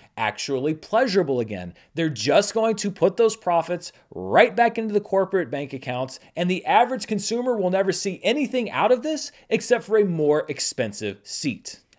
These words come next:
I guess this kind of thing was inevitable, but I'd hope that it wouldn't happen because I sometimes have a very optimistic view of the world. I want to believe the best about everyone and everything. And I genuinely hoped, at least for a while,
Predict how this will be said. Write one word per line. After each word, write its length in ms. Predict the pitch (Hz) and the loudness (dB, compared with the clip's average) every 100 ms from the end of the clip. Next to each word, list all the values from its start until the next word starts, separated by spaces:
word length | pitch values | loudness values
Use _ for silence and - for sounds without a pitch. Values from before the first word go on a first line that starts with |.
| - | 2
I 100 | 202 | 4
guess 200 | 339 359 | 4 2
this 160 | 320 | -4
kind 180 | - 226 | -2 -2
of 60 | 185 | -2
thing 200 | 196 180 | -2 -2
was 160 | 143 | -4
inevitable, 520 | 139 127 151 165 185 | -2 0 0 0 0
but 220 | 170 160 - | 0 -2 -2
I'd 220 | 147 151 | -4 -4
hope 300 | - 165 175 | -2 0 0
that 120 | 170 | -2
it 100 | 151 | 0
wouldn't 260 | 139 135 131 | 0 -4 -4
happen 440 | 117 123 - 170 | -6 -6 -4 -6
because 400 | 156 143 165 156 | -6 -2 -2 -4
I 200 | - 277 | -2 0
sometimes 480 | 339 339 330 294 269 | 0 -2 -4 -4 -4
have 160 | 233 208 | -4 -4
a 60 | |
very 480 | 175 170 175 175 156 - - - | -2 0 0 0 -2 -8 -18 -4
optimistic 800 | 202 - 214 160 156 151 - 123 | -2 0 -2 0 -2 -4 -4 -6
view 320 | 104 110 113 | -6 -6 -4
of 100 | 98 | -6
the 80 | 101 | -8
world. 380 | 95 95 87 92 | -6 -6 -6 -2
I 120 | 185 | 0
want 340 | 196 175 302 311 | 2 4 2 2
to 100 | 254 | 0
believe 500 | 220 202 202 170 135 | 0 2 0 -2 -6
the 60 | |
best 600 | 135 107 143 110 - - - _ _ | -6 -2 -2 0 -4 -10 -16 _ _
about 360 | - 123 135 131 | -6 -2 -2 -2
everyone 580 | 151 147 143 131 127 123 _ - | -2 -2 -2 -2 -4 -6 _ -12
and 160 | 120 - | -12 -8
everything. 600 | 117 113 101 98 92 101 | -8 -8 -10 -10 -10 -6
And 160 | 175 185 | -6 0
I 140 | 233 | 2
genuinely 760 | 247 160 127 233 330 311 262 190 | 2 0 0 -2 -2 -2 -2 -2
hoped, 440 | - 220 214 180 | 2 6 6 4
at 120 | 160 | -2
least 180 | 175 196 | -2 -2
for 160 | - 170 | -2 0
a 80 | 131 | 0
while, 480 | 120 151 127 117 | 0 0 0 -2